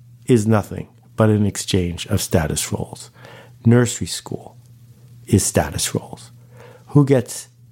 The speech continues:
to play with the blocks? Is it the kid who's the biggest?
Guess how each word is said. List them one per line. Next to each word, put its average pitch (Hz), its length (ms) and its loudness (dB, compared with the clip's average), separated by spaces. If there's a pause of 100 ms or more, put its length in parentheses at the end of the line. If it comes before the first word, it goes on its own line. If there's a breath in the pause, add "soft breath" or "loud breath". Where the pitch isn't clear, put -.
to 113 60 4
play 104 200 2
with 92 160 0
the - 60 -8
blocks? - 460 -6
Is 113 200 2
it 104 140 -2
the 104 80 2
kid 113 400 0 (200 loud breath)
who's 113 280 0
the - 120 -2
biggest? 113 720 -2